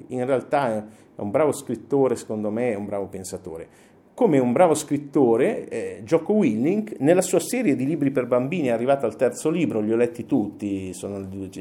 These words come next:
duemiladiciassette duemiladiciannove, se avrete la fortuna di commentare sotto, ne-, nei commenti, mettete, eh, se avete letto qualcuno di questi libri, qual è stato il vostro libro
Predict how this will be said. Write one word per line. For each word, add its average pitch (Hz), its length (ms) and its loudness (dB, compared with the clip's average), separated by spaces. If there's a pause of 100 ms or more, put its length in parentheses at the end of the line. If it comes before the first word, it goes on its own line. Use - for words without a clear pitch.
(420)
duemiladiciassette 107 800 -2
duemiladiciannove, 110 580 -2
se 101 140 -6
avrete 110 280 -4
la 104 120 -4
fortuna 107 560 -6
di 113 260 -4 (300)
commentare 165 800 6
sotto, 175 960 6 (500)
ne-, 110 280 -2
nei 131 220 0
commenti, 135 600 2
mettete, 120 1120 2
eh, 110 60 0
se 117 140 0
avete 131 220 2
letto 131 240 0
qualcuno 123 340 -2
di 113 40 -6
questi 120 280 -4
libri, 151 320 2
qual 123 140 2
è 117 40 2
stato 117 260 0
il 113 60 -2
vostro 117 260 -2
libro 120 500 -2